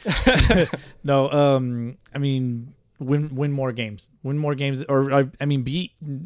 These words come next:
Speaker 1: beat the Tropics.
Speaker 2: There you go.
Speaker 1: Beat the Tropics, 'cause one of the games that I did watch against them,
Speaker 2: Mm-hmm.
Speaker 1: like, they had the Tropics up against the ropes. They were up four to one
Speaker 2: Yeah.
Speaker 1: in the ninth, dude, or eighth or ninth inning, and
Speaker 2: Mm-hmm.
Speaker 1: then they lost.
Speaker 2: Yeah.
Speaker 1: So, like, they had it. So, like, they la-, like, they lack a piece or two.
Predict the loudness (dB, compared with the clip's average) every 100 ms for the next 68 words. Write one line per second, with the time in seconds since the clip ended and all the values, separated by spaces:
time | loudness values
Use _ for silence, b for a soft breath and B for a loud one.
0 | -12 -8 -8 -8 -4 -4 -4 -10 -14 -20
1 | _ _ _ _ _ -2 2 4 2 -2
2 | -4 0 0 0 0 -2 -2 0 2 2
3 | 2 0 0 -2 0 0 -2 -2 -4 -6
4 | -8 -4 0 0 0 -4 -12 0 2 4
5 | 2 0 -2 -2 -2 -6 -6 -2 -2 -2
6 | 0 -2 2 4 4 2 0 -2 0 -2
7 | -4 -6 _ _ -2 -2 -2 -2 -2 -2
8 | -4 -8 -14 -16 -8 -6 -6 -10 -18 -12
9 | -2 -2 -2 -4 -4 -6 -8 -8 -6 -4
10 | -4 -4 -6 -10 -16 _ _ _ _ -6
11 | -6 -2 0 0 -4 _ -2 0 2 2
12 | 0 -2 -2 -2 0 0 2 0 -2 -6
13 | -4 -2 0 0 -4 -8 -10 -10 -14 -16
14 | -16